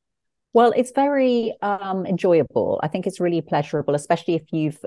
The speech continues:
you've, you've already had a lot of books out and you're ready for,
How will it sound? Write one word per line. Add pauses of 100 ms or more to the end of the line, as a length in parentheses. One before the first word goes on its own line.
(120)
you've,
you've
already
had
a
lot
of
books
out
and
you're
ready
for,